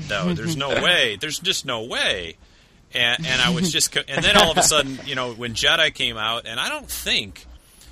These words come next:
Speaker 1: you know, it's not like it is these days with the internet and everything where it's really almost impossible to, to keep a secret.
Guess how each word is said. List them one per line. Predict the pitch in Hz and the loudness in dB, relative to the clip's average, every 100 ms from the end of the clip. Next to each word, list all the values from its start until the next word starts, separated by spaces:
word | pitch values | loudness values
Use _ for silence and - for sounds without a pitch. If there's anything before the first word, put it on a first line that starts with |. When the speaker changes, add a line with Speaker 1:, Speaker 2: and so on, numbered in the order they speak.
| - | -12
Speaker 1:
you | 139 | -8
know, | 143 | -6
it's | - | -2
not | 233 233 | -2 -2
like | 170 | -2
it | 151 | -2
is | 135 110 | 0 -2
these | 131 156 143 | -4 -4 -4
days | 117 101 | -4 -4
with | 101 95 | -6 -10
the | 107 | -10
internet | 113 120 107 | -10 -8 -8
and | 92 | -8
everything | 92 90 92 98 | -12 -12 -12 -14
where | 90 | -12
it's | 90 - | -10 -8
really | 127 123 92 | -6 -6 -6
almost | 104 95 - | -8 -12 -14
impossible | 85 - 120 123 113 92 | -12 -8 -6 -6 -8 -12
to, | 85 - - - | -14 -18 -16 -14
to | - | -12
keep | - 107 | -10 -10
a | - | -4
secret. | - 135 - 87 | -4 -4 -8 -14